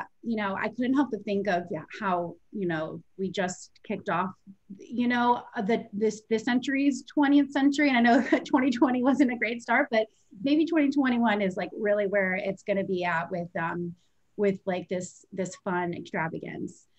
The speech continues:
Um, you know, I really had to, uh, you know, dive in and, like, kind of research, like, what are some telltales of this, of this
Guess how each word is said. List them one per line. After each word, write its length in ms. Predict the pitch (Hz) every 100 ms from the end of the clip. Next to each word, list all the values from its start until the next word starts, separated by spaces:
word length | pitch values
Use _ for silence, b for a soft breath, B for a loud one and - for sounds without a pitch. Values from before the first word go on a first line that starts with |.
| B B B
Um, 640 | 220 233 226 214 202 208 214 - _ _ _ -
you 100 | 269
know, 120 | 254
I 120 | 247 262
really 540 | 226 233 302 311 -
had 260 | - 269 233
to, 120 | 254
uh, 280 | 214 214 202 - _ -
you 100 | 220
know, 180 | 196 190
dive 300 | 220 202 214
in 160 | 196 208
and, 220 | 269 214 -
like, 160 | 208 196 -
kind 160 | 208
of 160 | 185 165
research, 460 | 180 180 277 320 -
like, 120 | 170 180
what 160 | 180
are 120 | 185
some 200 | 190 190
telltales 800 | 170 - 175 180 214 175 170 190
of 280 | - 180 170
this, 360 | 180 175 175 - -
of 160 | 170
this 240 | 170 175